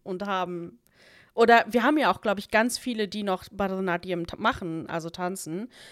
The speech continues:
Äh, wie ist das bei euch? Wann geht ihr? Wann dürft ihr? Wann geht's nicht? Schreibt uns eine Nachricht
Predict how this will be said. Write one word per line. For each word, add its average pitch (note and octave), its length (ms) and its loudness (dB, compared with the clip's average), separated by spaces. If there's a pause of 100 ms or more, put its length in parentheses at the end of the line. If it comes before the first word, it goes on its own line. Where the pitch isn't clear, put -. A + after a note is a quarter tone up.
(120)
Äh, F3+ 240 2
wie G3 80 -6
ist - 140 -6
das B3 100 -2
bei - 140 -4
euch? F3+ 400 0
Wann G#3 380 -2
geht A3 220 -6
ihr? B3 240 -2
Wann G#3+ 180 -2
dürft A3+ 280 -6
ihr? A#3 240 0
Wann G#3 320 -4
geht's - 440 -6
nicht? C4+ 360 0 (400)
Schreibt A#3 320 -2
uns A#3+ 140 -2
eine A3 180 -4
Nachricht B3 560 -6